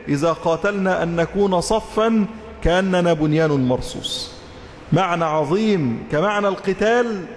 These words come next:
الله سبحانه وتعالى يؤكد على المسلمين فيه روح الجماعة. معنى بسيط كمعنى الطعام والشراب، النبي صلى الله عليه وسلم يؤكد فيه على معنى الجماعة، يقول:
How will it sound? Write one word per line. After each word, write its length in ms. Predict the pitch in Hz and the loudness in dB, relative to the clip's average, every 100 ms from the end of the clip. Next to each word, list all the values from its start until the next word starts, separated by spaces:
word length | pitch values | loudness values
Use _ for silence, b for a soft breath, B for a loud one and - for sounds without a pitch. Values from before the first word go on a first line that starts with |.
| - | -6
الله 300 | 147 185 185 | -2 0 0
سبحانه 580 | - 165 - 190 180 170 | -4 -8 -2 0 2 2
وتعالى 580 | 165 160 156 190 180 156 | 2 2 2 2 2 2
يؤكد 540 | 170 220 226 - 175 | 2 0 0 -2 2
على 220 | 160 165 | 2 2
المسلمين 640 | 165 170 165 170 180 202 180 | 0 -2 -4 -2 2 2 0
فيه 280 | 202 190 175 | 0 0 2
روح 220 | 180 170 | 0 -2
الجماعة. 560 | 131 131 123 120 110 - - - - B B B B B | 0 0 0 -2 -6 -12 -16 -18 -20 B B B B B
معنى 460 | 156 240 233 226 220 | 2 2 2 0 2
بسيط 640 | 214 - 247 254 226 151 - - - | 0 0 0 2 2 0 -6 -8 -2
كمعنى 400 | 190 240 226 220 | 0 2 2 0
الطعام 600 | - 214 202 233 220 214 | 0 0 0 0 2 2
والشراب، 640 | 208 - 208 214 240 233 170 - | 0 0 0 2 2 0 -4 -6
النبي 420 | 170 185 202 208 | -2 0 0 0
صلى 260 | 196 190 185 | 0 2 2
الله 180 | 190 202 | 2 0
عليه 220 | 190 185 | 2 0
وسلم 440 | 190 202 196 180 | 0 0 2 2
يؤكد 360 | 180 196 - 175 | 0 0 -2 -2
فيه 280 | 202 185 165 | 0 2 2
على 220 | 151 147 | 2 2
معنى 240 | 151 139 | 0 0
الجماعة، 560 | 131 120 120 120 107 107 - B B B | -2 0 0 0 -2 -8 -12 B B B
يقول: 600 | 147 156 214 254 254 214 | -2 0 0 0 0 -4